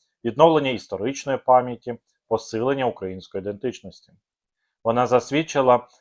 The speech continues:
неспинний розвиток в Україні громадянського суспільства, яке готове боротися за демократичні цінності,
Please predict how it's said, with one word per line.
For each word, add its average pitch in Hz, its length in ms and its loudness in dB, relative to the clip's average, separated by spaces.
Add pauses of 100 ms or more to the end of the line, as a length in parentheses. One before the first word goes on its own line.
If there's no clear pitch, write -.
(120)
неспинний 185 760 -2
розвиток 160 500 0
в 131 80 -6
Україні 123 500 0
громадянського 117 680 -2
суспільства, 135 680 -6
яке 113 300 -2
готове 143 640 2
боротися 123 600 2
за 113 180 0
демократичні 104 720 -6
цінності, 127 680 -12